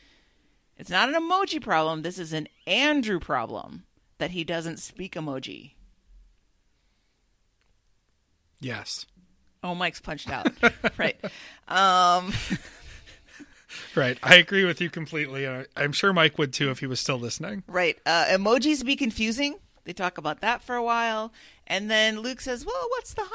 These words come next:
Speaker 1: harm of having both the octopus and squid emojis? Unless, oh, maybe. Wait, I suppose if you were trying real hard to make an argument, you could say that it makes things hard to find in your emoji library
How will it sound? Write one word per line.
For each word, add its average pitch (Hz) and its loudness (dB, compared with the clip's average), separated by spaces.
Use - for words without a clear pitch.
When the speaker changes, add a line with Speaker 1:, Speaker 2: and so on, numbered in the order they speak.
Speaker 1:
harm 165 -4
of 151 0
having 156 -2
both 151 -6
the 151 -10
octopus 151 -6
and 151 -14
squid 165 -8
emojis? 165 -8
Unless, 233 -8
oh, 330 -4
maybe. 247 -6
Wait, 156 -4
I - -6
suppose 208 2
if 175 -6
you 190 -4
were 156 -4
trying 196 -6
real 254 -2
hard 180 -2
to 180 -10
make 160 -4
an 156 -8
argument, 143 -6
you 196 -4
could 285 0
say 165 2
that 160 0
it 170 2
makes 180 -2
things 160 -8
hard 160 -6
to 151 -12
find 160 -4
in 151 -6
your 151 -4
emoji 156 -2
library 135 -6